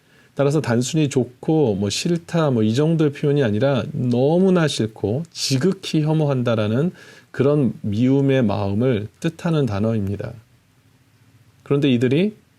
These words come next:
정의를 미워한다라는 겁니다. 하나님의 그 정의를 이렇게 싫어하고 외면한다라고 이야기하고 있습니다. 또 한 가지는 정직한 것을 굽게 한다라는 것이죠. 이것은 왜곡시켜서 하나님의 말씀을 왜곡한다라는 의미를 가지고 있습니다.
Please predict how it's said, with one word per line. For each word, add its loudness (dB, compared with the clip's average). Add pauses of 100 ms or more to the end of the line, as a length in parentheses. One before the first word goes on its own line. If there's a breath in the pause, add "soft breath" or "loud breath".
정의를 0
미워한다라는 0
겁니다. -10 (320)
하나님의 0
그 -2
정의를 0 (400 loud breath)
이렇게 -2
싫어하고 0
외면한다라고 0
이야기하고 -2
있습니다. -8 (360 soft breath)
또 2
한 0
가지는 2
정직한 0
것을 0
굽게 -4
한다라는 -2
것이죠. -4 (600 soft breath)
이것은 0 (340 soft breath)
왜곡시켜서 0
하나님의 0
말씀을 0
왜곡한다라는 0
의미를 0
가지고 -4
있습니다. -6